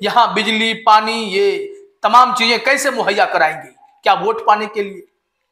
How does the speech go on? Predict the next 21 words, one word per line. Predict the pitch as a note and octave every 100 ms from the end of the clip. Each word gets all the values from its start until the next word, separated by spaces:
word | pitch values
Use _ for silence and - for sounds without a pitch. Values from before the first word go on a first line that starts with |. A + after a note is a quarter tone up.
| _ _ _ _ -
किस | D4 C#4+
कारण | A#3+ A#3 C#4
से | G3 G3+ G#3 - - -
ऐसी | A3+ A#3+
सुविधाओं | A3 G#3 F#3 F#3 A#3+
का | - F#3+
वहां | F3+ F#3
इजाफा | F3 F3+ F3
हो | G3 E3+
गया? | - - - _ - _ -
तमाम | B3+ D#4
ऐसे | D#4 D#4
सवाल | C#4+ C4+ D4+ A#3+
हैं, | - - - -
लेकिन | A3 A3 D#4
सवाल | A#3+ B3+ D4
उससे | - G3+ D4
भी | C#4
बड़ा | A3 A#3+ A#3
यह | G3+ A3+
है | - A3+